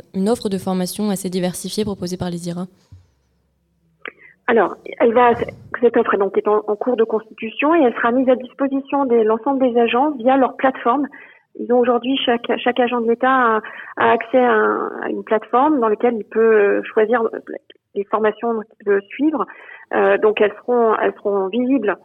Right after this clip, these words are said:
Speaker 2: ces formations-là, dans, dans ce catalogue-là. Après, l'idée, c'est vraiment d'en faire aussi de, ça fait, de, d'en faire quelque chose de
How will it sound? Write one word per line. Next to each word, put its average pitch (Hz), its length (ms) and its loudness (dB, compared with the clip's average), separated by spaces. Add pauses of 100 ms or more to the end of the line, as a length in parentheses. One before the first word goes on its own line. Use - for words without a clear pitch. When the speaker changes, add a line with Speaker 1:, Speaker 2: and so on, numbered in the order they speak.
(400)
Speaker 2:
ces 214 100 2
formations-là, 220 540 0
dans, 220 580 0 (540)
dans 220 200 2
ce 226 60 -2
catalogue-là. 220 800 2 (260)
Après, - 300 0
l'idée, 247 320 0
c'est 240 100 2
vraiment 233 360 0
d'en 233 160 0
faire 233 240 -2
aussi 220 280 -4
de, 208 920 -4
ça 208 80 -4
fait, - 160 -10 (460)
de, 220 120 2 (920)
d'en 208 80 0
faire 247 120 2
quelque 240 240 0
chose 254 180 0
de 226 100 2